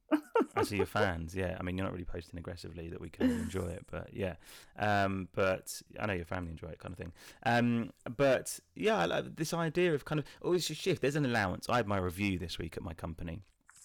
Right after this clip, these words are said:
Speaker 2: uh, where, um, senior management, uh, um, uh,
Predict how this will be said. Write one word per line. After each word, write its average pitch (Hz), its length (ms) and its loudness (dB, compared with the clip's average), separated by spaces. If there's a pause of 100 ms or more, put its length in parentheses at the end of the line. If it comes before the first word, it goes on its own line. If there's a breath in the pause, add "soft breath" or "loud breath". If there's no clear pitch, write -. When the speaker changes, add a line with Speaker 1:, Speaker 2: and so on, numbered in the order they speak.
(260)
Speaker 2:
uh, 85 260 0
where, 85 440 0 (100)
um, 82 360 0 (280 loud breath)
senior 101 520 2
management, 85 760 0
uh, 85 280 -2
um, 85 360 -4
uh, 82 340 -8